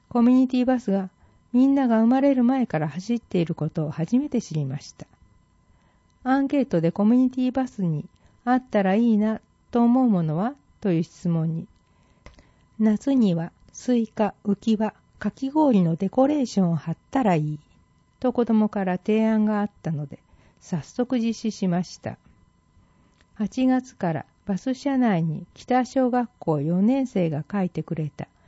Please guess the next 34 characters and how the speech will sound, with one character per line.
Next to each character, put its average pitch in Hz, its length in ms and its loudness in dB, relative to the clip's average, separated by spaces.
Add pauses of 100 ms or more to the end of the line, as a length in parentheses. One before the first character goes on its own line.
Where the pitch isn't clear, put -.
(180)
絵 185 120 -8
手 262 160 0
紙 208 340 2
を 147 60 -4
貼 147 140 -6
っ - 20 -8
て - 220 -8
い 165 120 -2
ま 156 160 -6
す。 - 280 -20 (680)
子 226 80 0
ど 240 100 2
も 240 140 2
た 214 140 0
ち - 160 -4
の 180 100 0
作 202 360 -4
品 240 300 2
を 240 60 2
見 240 160 4
に 208 140 0 (100)
コ 190 100 -4
ミ 214 120 4
ュ - 40 6
ニ 220 60 2
テ 247 80 -6
ィ 247 80 -2
バ 269 140 -2
ス 220 120 -4
に 156 200 0
乗 147 100 -6
っ 135 60 -10
て - 240 -4
ね。 185 200 -2